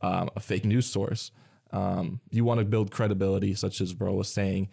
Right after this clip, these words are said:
You, as a news organization, you wanna build that credibility so people can look into you, um, and use you as a source at some point. You know, I use,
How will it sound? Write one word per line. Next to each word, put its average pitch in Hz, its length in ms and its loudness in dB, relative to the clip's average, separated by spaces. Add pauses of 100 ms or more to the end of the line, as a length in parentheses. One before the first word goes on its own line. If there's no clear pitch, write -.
(280)
You, 104 160 -2
as 98 180 0
a 95 60 2
news 104 260 2
organization, 98 600 0
you 95 100 0
wanna 95 220 0
build 95 220 -2
that 95 160 -2
credibility 95 600 -2
so 95 240 -2
people 98 360 0
can 92 200 -2
look 95 180 -2
into 98 280 -2
you, 95 220 0 (340)
um, 90 280 0 (120)
and 95 160 2
use 117 320 4
you 107 240 2
as 98 180 0
a 98 60 -2
source 101 320 -2
at - 80 -2
some 95 160 0
point. 98 300 -2 (360)
You 107 160 2
know, 101 380 2
I 104 640 2 (300)
use, 104 400 0